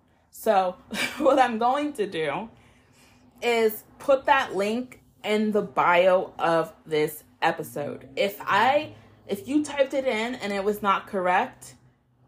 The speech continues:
hopefully something will pop up where it can redirect you to the right link. If not, don't even chance that and go directly to the bio of this episode. You can find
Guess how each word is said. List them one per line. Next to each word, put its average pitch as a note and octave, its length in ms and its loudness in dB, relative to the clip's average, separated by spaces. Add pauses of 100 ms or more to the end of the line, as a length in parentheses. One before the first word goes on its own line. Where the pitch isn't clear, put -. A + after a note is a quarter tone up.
(160)
hopefully D#4 840 -2 (220)
something A3+ 400 -6
will A3+ 120 -6
pop A3 280 2
up G#3+ 200 -2
where F#3+ 160 2
it F#3+ 80 -6
can F#3+ 180 -8
redirect F3+ 500 -4
you F#3+ 120 -8
to G3+ 240 -10
the F#3+ 200 -4
right E3+ 300 -6
link. G3+ 300 -10 (340)
If C4+ 260 2
not, G3 640 -2
don't G3+ 220 0
even C4 260 -6
chance G3 400 -10
that C#4 340 -2
and G#3+ 160 -8
go G3+ 140 0
directly F#3+ 560 -4
to C4 120 -8
the B3 100 -2
bio G3+ 540 0
of F#3 300 -2
this G#3 360 -2 (480)
episode. G3+ 720 -2 (580)
You F3+ 300 -4
can D4 260 0
find B3 720 0